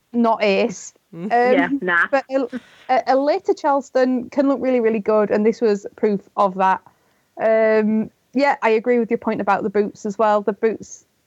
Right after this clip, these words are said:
Speaker 1: didn't match the outfit as well as they could have done, and it just made it look a bit weird. Um, I'd have possibly also had the skirt about two inches longer. On a
Speaker 2: Yeah.
Speaker 1: kind of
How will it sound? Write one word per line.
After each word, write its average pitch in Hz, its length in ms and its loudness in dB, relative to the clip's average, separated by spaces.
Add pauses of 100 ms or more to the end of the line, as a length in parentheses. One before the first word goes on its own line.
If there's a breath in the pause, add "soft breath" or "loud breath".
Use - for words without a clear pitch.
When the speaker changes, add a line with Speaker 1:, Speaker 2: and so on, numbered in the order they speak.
Speaker 1:
didn't 220 200 -2
match 214 220 0
the 208 100 0
outfit - 380 0
as 196 140 -2
well 202 240 0
as 196 120 -2
they 214 100 0
could 233 200 -2
have 208 120 -4
done, 214 380 0
and 202 120 0
it - 80 -4
just - 180 -2
made 208 120 2
it - 60 -2
look - 140 -2
a 208 60 2
bit 196 180 0
weird. 311 420 0 (460 soft breath)
Um, 240 340 2
I'd 277 160 2
have 392 80 0 (500)
possibly 302 560 0
also 262 840 0
had 226 380 -2 (160)
the 226 320 2
skirt 220 380 0
about 214 560 0 (200)
two 240 160 0
inches 214 320 0
longer. 190 340 0 (1600)
On 220 140 0
a - 40 4
Speaker 2:
Yeah. 180 180 -2
Speaker 1:
kind 208 160 0
of 208 80 -8